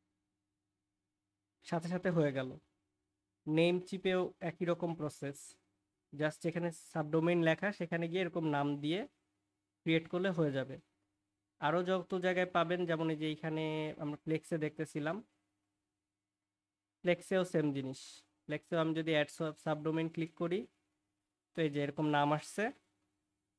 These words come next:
Then আমি চাইলে এখানে ফোল্ডার নেমটা চেঞ্জ করে দিতে পারবো, অথবা ও অটোমেটিক একটা ফোল্ডার নেম নিয়ে নিবে। তারপর ওকে করে দিলে এখানেও সাবডোমেইন ক্রিয়েট হয়ে যাবে। মানে সবখানে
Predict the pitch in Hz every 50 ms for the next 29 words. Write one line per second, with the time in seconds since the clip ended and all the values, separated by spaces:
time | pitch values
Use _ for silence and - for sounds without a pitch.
0 | _ - 147 175 180 170 165 175 180 180 185 175 175 180 190 196 190 185 185 190
1 | 190 190 185 - - 185 175 170 170 175 175 175 175 180 180 180 180 - 185 185
2 | - - 170 170 170 165 - - - 185 175 180 175 170 170 165 190 185 - 165
3 | 165 165 175 190 233 269 _ _ _ _ _ _ _ _ _ _ - 151 156 -
4 | 175 175 175 170 180 180 165 156 156 - 160 165 165 165 175 165 190 185 185 -
5 | 170 160 - - 156 151 147 151 151 147 147 147 151 147 147 147 151 151 151 147
6 | 139 131 127 123 131 131 _ _ _ _ _ _ _ _ _ _ _ _ _ -
7 | 151 151 - 160 160 156 156 151 - 170 165 165 170 165 170 165 165 175 208 233
8 | 247 - 165 - 175 160 165 160 165 - 147 135 139 143 139 143 139 139 - 135
9 | 135 131 - 135 131 127 127 127 139 151 160 160 - - - 170 165 165 - -
10 | 202 196 202 214 233 262